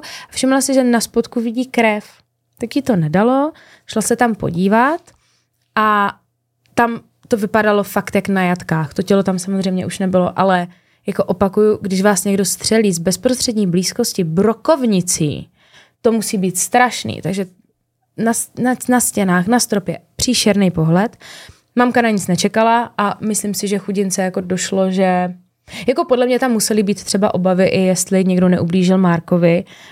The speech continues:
ale myslím si, že ona už musela tušit, že musela vědět. Ale na nic nečekala a zavolá na devět set jedenáctku. A mezi tím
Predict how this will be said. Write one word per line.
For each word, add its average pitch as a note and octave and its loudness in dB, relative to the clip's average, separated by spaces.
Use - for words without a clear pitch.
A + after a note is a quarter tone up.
ale G#3 0
myslím G3 0
si, F#3+ -4
že - -4
ona F3+ 2
už F3+ -2
musela F3+ -2
tušit, E3+ -4
že F3 2
musela E3+ 0
vědět. E3 -2
Ale A3+ 2
na A3 2
nic G3+ 0
nečekala G3+ 0
a - -4
zavolá F3+ 0
na F3 0
devět E3+ -2
set E3+ -4
jedenáctku. E3+ 0
A - -2
mezi A3 2
tím G#3 0